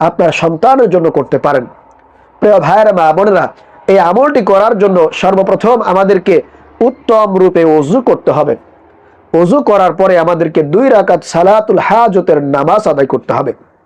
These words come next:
সালাতুল হাজতের নামাজ আদায় করার জন্য আমাদেরকে প্রথমে নিয়ত করতে হবে।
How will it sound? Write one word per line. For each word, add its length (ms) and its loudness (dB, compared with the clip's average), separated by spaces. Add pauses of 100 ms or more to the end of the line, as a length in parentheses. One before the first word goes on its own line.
(960)
সালাতুল 480 0
হাজতের 520 0
নামাজ 320 0
আদায় 200 2
করার 280 0
জন্য 160 0
আমাদেরকে 400 0
প্রথমে 320 -2
নিয়ত 420 0
করতে 260 -2
হবে। 240 0